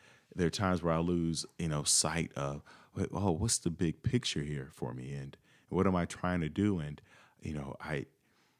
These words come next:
I, sometimes I'll lose sight of that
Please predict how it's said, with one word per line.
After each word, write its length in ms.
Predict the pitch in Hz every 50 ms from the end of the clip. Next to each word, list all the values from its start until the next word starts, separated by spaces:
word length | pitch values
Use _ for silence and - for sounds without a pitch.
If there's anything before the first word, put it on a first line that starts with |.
| _ _ _ _ _ _ _ _ _ _ _ _ _ _ _ _ _ _ _ _ _ _ _ _ _ _ _ _ _ _ _ _ _ _ _ _ _ _ _ _ _ _ _ _ _ - - _ _ _ _ _ _ -
I, 320 | 78 78 78 80 73 67
sometimes 500 | 69 - - 98 90 - - 90 82 78
I'll 120 | 78 76 76
lose 300 | 78 85 90 87 82 -
sight 340 | - - - 85 98 113 107
of 120 | 92 78
that 260 | 76 73 73 76 -